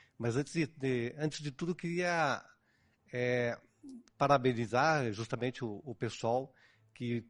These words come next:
participou dessas avaliações com a gente, e, e eu, como vários colegas aqui, somos avaliadores do mec, a gente sabe o quanto a Uninter, ela se destaca entre as demais, é, instituições.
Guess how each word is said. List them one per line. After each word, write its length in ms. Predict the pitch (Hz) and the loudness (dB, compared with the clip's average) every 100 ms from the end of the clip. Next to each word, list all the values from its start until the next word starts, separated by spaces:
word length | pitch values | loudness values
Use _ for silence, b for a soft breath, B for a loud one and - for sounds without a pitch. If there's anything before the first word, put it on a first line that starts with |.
| - | 0
participou 760 | 139 - 175 - - 202 233 - | 0 0 -4 -2 0 0 0 -4
dessas 400 | 131 120 120 110 | -4 -2 0 0
avaliações 600 | 113 113 113 - 147 156 | 0 0 -2 -2 -2 -2
com 80 | 117 | -4
a 60 | |
gente, 440 | 107 131 180 - - b b b - | -2 -2 -4 -8 -16 b b b -8
e, 300 | 131 127 - | -2 -2 -2
e 220 | 147 135 | -2 2
eu, 220 | 147 190 208 | 4 2 2
como 360 | 143 127 110 | 0 0 0
vários 280 | 101 139 147 | 2 2 2
colegas 400 | - 127 123 107 | 0 2 2 -2
aqui, 220 | 110 147 | -6 -6
somos 240 | 123 135 120 | -6 -4 -2
avaliadores 520 | 113 110 110 117 104 | 0 -2 -2 -4 -4
do 80 | 107 | -4
mec, 300 | 117 135 151 | -6 -6 -8
a 40 | |
gente 260 | 147 151 175 | -10 -12 -10
sabe 680 | - - 120 120 135 196 240 _ _ b b b b _ | -6 0 2 2 -2 -8 -12 _ _ b b b b _
o 120 | 143 | -6
quanto 920 | 135 _ 127 131 131 175 185 233 226 - | -6 _ 4 6 6 2 -2 -4 -4 0
a 120 | 147 | 0
Uninter, 760 | 131 113 110 123 127 185 196 - | 0 0 0 -2 -2 -4 -4 -6
ela 260 | 170 139 143 | -4 0 0
se 240 | - 185 | -2 -4
destaca 840 | 190 208 - - 123 135 - 185 254 _ | -4 -4 -4 0 2 0 -4 -8 -8 _
entre 260 | 160 151 165 | -4 -2 -2
as 120 | 151 | -2
demais, 680 | 135 127 131 151 - - - | -2 0 2 0 -4 -10 -8
é, 400 | 151 143 139 135 | -6 -4 -2 -4
instituições. 800 | 143 - 147 175 - 135 113 - | -6 -8 -8 -8 -2 -2 -2 -10